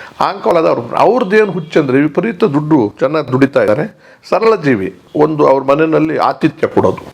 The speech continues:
ಕಾರ್ನಾಡ್ ಇರ್ಬೋದು, ಕಾರಾಂತರ ಇರ್ಬೋದು, ನಮ್ಮ ಎಮ್-, ಇವರು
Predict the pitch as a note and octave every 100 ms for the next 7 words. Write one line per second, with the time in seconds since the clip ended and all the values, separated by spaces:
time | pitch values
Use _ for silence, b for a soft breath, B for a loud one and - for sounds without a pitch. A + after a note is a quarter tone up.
0 | _ A#2 G#2 - - A2+ A2+ A#2 G#2+ G2+
1 | G2+ F#2 G#2 - - - A2 A2 G#2+ -
2 | F#2+ F#2+ F#2 - B B - G2 G2 G2
3 | G2 F#2+ G2+ G#2+ G#2 G#2